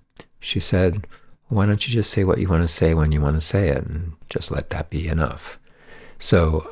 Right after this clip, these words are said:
um, I appreciate everyone's, um, flexibility <laughs> in terms of listening, as I'm flexible with myself in terms of posting. Tomorrow is the inauguration of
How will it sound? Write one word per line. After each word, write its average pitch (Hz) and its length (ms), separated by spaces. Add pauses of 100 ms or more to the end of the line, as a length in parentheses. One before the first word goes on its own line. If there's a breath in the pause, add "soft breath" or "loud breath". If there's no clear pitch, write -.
um, 87 340
I 85 120
appreciate 78 1000 (720)
everyone's, 82 720
um, 82 540 (520)
flexibility 92 880
<laughs> - 20
in 78 100
terms 76 320
of 78 160
listening, 78 680 (480 loud breath)
as 80 280
I'm 71 300
flexible 71 480
with 69 260
myself - 400
in 76 80
terms 73 380
of 78 360 (580 soft breath)
posting. 87 580 (1500 loud breath)
Tomorrow 101 440
is 87 180
the 85 100
inauguration 76 960
of 80 540